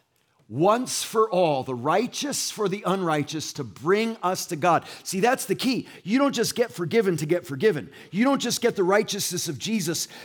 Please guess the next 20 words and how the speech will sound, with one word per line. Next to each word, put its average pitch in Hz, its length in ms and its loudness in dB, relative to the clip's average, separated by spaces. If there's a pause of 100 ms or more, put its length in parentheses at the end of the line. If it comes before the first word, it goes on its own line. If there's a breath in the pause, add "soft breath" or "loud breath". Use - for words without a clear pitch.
(140)
to 190 140 2
have 202 220 4
the 202 80 4
righteousness 185 680 0
of 131 100 -6
Jesus. 165 540 -4 (360 loud breath)
You 220 280 0
have 220 460 4
those 160 300 0
things 135 440 -4 (160 loud breath)
so - 220 -4
you 185 220 -4
can 202 180 0
have 175 260 2
an 170 220 -4
intimate, 160 640 -2
perfect - 560 -4
relationship 165 720 -2
with 139 180 -8
God 175 360 4